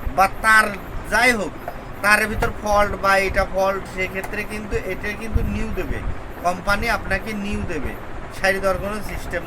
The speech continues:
নাই। এক বছরের কথা বলে আশা করা যায় এক দুই বছরের ভিতরে কিছু হয় না। তো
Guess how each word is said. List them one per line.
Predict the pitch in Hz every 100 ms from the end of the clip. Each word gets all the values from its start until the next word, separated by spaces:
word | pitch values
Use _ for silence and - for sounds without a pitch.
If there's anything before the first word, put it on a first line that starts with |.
| 190
নাই। | 226 - - - 175
এক | 175 175
বছরের | 185 196 220 202
কথা | 190 208
বলে | 214 247 - - - - - -
আশা | 190 233 220
করা | 226 220
যায় | 233 214 190
এক | 185 -
দুই | 202 190
বছরের | 185 202 175
ভিতরে | 202 202 190
কিছু | 185 185 151
হয় | 151 147
না। | 131 - - -
তো | -